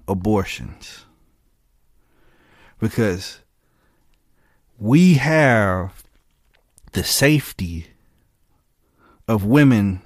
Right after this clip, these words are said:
in mind. We know at times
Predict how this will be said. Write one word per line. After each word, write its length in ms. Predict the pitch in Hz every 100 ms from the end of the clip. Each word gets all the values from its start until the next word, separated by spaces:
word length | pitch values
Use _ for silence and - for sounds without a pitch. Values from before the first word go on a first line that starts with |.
| _
in 180 | 123 110
mind. 340 | 104 78 64 - _ _ _ _ _ _ _ _ _ _ _ _ _ _ _ _ _ _ _ _ _ _
We 180 | 98 123
know 540 | 117 117 113 110 104 - _ _ _ _ _ _ _ _ _ -
at 180 | 98 -
times 840 | - 135 131 135 151 160 - -